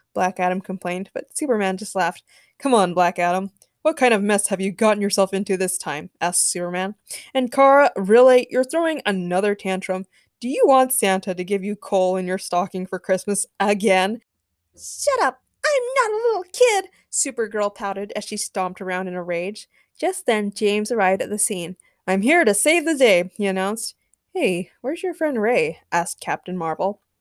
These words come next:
"Yeah, I want to wrestle him," said the Rock. As if on cue, Ray ran onto the roof. He was out of breath. "Wow, those were a lot of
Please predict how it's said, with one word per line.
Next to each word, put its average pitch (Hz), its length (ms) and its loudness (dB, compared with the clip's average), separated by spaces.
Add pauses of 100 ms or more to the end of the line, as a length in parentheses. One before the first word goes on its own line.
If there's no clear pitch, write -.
(840)
"Yeah, 381 320 6
I 277 40 6
want 370 180 8
to 254 140 6
wrestle 294 380 4
him," 175 180 -2
said 185 220 -10
the 180 80 -10
Rock. - 300 -8 (580)
As 233 140 -4
if 403 180 -2
on 269 200 0
cue, 214 460 -2 (440)
Ray 196 280 0
ran 220 280 -2
onto 208 260 -2
the 262 100 0
roof. - 380 -2 (360)
He 453 220 6
was 226 180 6
out 180 160 4
of - 160 -8
breath. 175 320 -2 (380)
"Wow, 247 320 2 (1120)
those 359 200 2
were 320 160 8
a 220 100 -4 (580)
lot 285 240 2
of 220 220 0